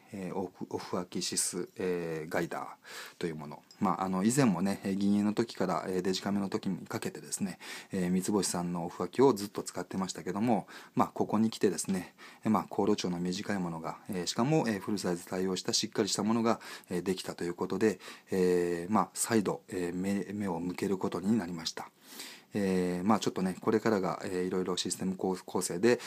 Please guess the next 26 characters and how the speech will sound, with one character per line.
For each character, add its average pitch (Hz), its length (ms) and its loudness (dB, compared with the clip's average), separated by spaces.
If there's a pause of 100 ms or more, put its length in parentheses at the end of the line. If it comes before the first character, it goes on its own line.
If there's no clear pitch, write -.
(160)
え 95 100 0
ー、 85 40 -2
大 92 200 -2
変 92 120 -2
に 92 40 0
な 95 80 -2
っ 92 40 -4
て 92 120 -8
く 90 100 -4
る 87 60 0
と 87 100 -6
は 85 60 -6
思 90 120 -2
う - 20 0
ん 85 40 -4
で 85 60 -4
す - 80 -4
け 95 80 0
ど 101 100 2
も、 107 220 4 (300)
う 101 40 -2
ん。 90 100 -4 (460)
ま 110 120 6
あ、 - 80 -8
ま 113 120 4
た、 82 200 0